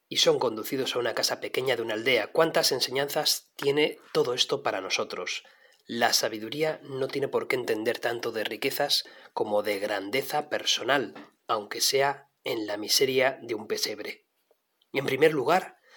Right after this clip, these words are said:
aprenderemos que todo reencuentro con el camino que nos conduce a Jesús está siempre lleno de alegría, Señor. A veces nosotros tenemos el peligro de no darnos cuenta de lo cerca que tú estás, Señor,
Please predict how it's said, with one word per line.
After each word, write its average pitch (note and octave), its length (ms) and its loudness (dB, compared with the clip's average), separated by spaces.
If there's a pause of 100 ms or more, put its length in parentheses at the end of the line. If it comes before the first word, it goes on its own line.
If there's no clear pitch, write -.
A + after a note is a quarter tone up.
(120)
aprenderemos B2 720 2
que - 120 -4
todo D3 280 2
reencuentro A2+ 520 -2
con A2 160 -6
el G#2+ 140 -8
camino C3+ 340 -2
que C3 100 -4
nos A2+ 180 0
conduce A2 340 -6
a G#2+ 60 -6
Jesús - 580 -2 (480)
está - 640 -2
siempre C3+ 760 0 (120)
lleno C3 540 -2
de A#2 200 -4
alegría, A2+ 420 -2
Señor. G#2 480 -2 (1800)
A C#3 100 2
veces D3 340 0
nosotros C#3+ 420 0
tenemos C#3 380 2
el A#2+ 300 -4 (100)
peligro B2 400 4
de A#2+ 200 2
no C3+ 140 2
darnos C3+ 380 0
cuenta B2 720 0 (840)
de B2 360 2
lo A#2+ 180 0
cerca D#3 360 4
que C3 120 0
tú D#3 220 0
estás, - 320 2
Señor, C3+ 400 2